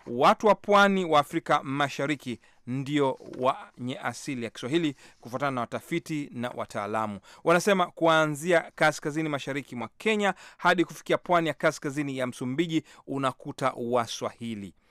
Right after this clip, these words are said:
Chumbiko hasa inasemekana katika kisiwa cha Unguja na Pemba, ambao ni Zanzibar tunaojua hii leo, kwani kabla ya watu kujulikana kuwa ni Waswahili,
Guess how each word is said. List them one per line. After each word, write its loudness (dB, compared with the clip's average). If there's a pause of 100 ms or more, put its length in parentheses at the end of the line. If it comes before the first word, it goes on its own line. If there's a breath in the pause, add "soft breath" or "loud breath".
(220 soft breath)
Chumbiko 2
hasa 4 (200 soft breath)
inasemekana -2
katika -4
kisiwa -4
cha -8
Unguja -4
na -6
Pemba, 2 (220 loud breath)
ambao -2
ni -4
Zanzibar 0
tunaojua -6
hii -10
leo, -6 (340 loud breath)
kwani 2
kabla 2
ya 6
watu 4
kujulikana -2
kuwa 0
ni 0
Waswahili, -4